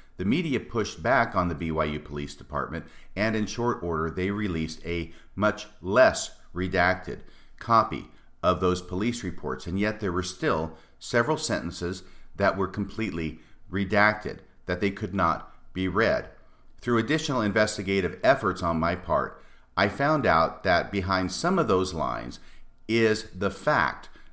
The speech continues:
that there was an audio recording that was made of the interview that the police did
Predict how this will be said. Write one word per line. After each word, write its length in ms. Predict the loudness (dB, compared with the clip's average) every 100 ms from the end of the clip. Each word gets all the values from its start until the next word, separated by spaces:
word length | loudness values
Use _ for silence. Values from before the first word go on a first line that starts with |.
| -2
that 240 | 0 2
there 140 | 2 2
was 220 | 0 0
an 180 | -4 -2
audio 400 | 2 4 4 -2
recording 800 | 0 -4 -6 -4 -2 0 -2 -8 -18 -20 -20 -4
that 180 | 2 2
was 220 | 2 -2
made 360 | -2 0 -2 -4
of 120 | -8
the 100 | -6
interview 640 | -4 -2 -2 -2 -4 -8 -10 -14 -20 -14
that 180 | -4 -4
the 80 | -4
police 480 | -6 -4 -2 -4 -6
did 360 | -6 -6 -6